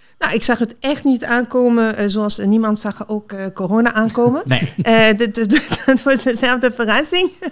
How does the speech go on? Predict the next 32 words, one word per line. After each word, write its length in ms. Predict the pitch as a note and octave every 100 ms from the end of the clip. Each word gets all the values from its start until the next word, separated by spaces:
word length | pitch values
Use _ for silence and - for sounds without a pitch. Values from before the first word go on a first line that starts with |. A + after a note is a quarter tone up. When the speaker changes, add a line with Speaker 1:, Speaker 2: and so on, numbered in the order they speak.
| - - - C4
Speaker 1:
Eh, 580 | C4+ C4+ C4+ C4 C4 -
eh, 300 | B3 B3 A#3+
eh, 80 | B3 G#3 - G3
in 100 | C#4+
mijn 160 | D#4+
geval 260 | E4 C#4+ D#4
was 100 | C#4+
het 120 | C#4
een 60 | C#4
mooie 220 | D4 A3
verrassing. 440 | G3 G3 G#3+ D4+ - - -
Eh, 1300 | - B3 B3 B3 A#3+ A#3+ A#3+ A#3+ A3+ A3+ A3+ A3+ A3
eh, 60 | G#3+
dat 300 | G#3 A#3+ B3
is, 220 | A#3 -
eh, 300 | A3+ A3+ A3+ A3+ - - _ _
dat 220 | B3+ B3+
is, 200 | B3+ A#3
eh, 220 | B3+ A#3+ A#3+ - -
eh, 200 | A3+ A3 A3+
aan 260 | A3 A3
mij, 420 | A3+ A3+ A3+ A3 -
eh, 560 | G#3 G#3 G3+ G3+ G3 G3
in 340 | - G3 F#3+ F3+
mei 240 | F3 D#4+ G4+
gevraagd. 680 | - - E4 F4 - - -
Eh, 280 | A#3+ A#3 A3+ A#3 A#3 - _ -
en 120 | A3+
ik 140 | A3
heb, 100 | A3+ -
eh, 300 | G#3+ G#3 G#3 G3 - _
goed 760 | _ - - F4 F#4+ - -